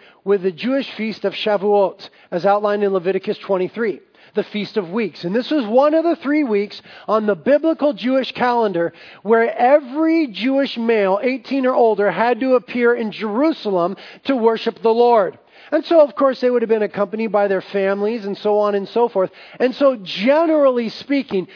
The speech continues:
you could say that all of Israel were gathered in Jerusalem at this time. Hundreds of thousands, if not two point five million,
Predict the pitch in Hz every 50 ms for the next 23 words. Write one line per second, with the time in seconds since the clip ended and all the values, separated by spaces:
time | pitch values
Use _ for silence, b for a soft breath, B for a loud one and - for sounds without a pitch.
0 | B B B 190 254 285 285 - 269 254 185 - - 285 269 226 196 202 214 214
1 | - 247 254 277 302 311 311 302 277 240 202 - - 262 277 294 269 190 165 190
2 | 196 196 190 196 208 214 214 220 214 170 151 240 240 247 262 262 254 262 247 240
3 | 247 240 233 175 190 208 214 262 294 285 - - 208 202 196 202 208 220 220 220
4 | - 226 220 - - - - 240 240 233 226 208 185 147 - - _ _ _ _
5 | _ _ _ _ _ _ B B B B B B B B B - - 269 294 285
6 | 254 233 269 269 254 185 180 185 208 196 165 - - 220 240 247 247 247 247 240
7 | - 165 175 160 170 175 - 190 - - 240 262 214 - 208 202 175 170 175 -
8 | - _ - - 226 233 - - 190 196 190 185 - - 175 175 175 160 170 185
9 | 214 254 254 233 202 160 156